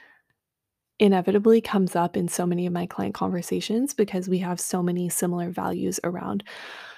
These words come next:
women's health and birth and, like, the sacredness of motherhood. So,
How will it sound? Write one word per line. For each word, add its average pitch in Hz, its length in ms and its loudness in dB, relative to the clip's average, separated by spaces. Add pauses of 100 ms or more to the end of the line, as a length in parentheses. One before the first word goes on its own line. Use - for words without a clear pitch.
(220)
women's 190 380 8
health 170 500 -2
and 185 320 -4
birth 180 460 2
and, 175 180 -2
like, 170 200 -6
the 180 80 -4
sacredness 180 760 -2
of 196 140 -4
motherhood. - 540 -6
So, - 280 2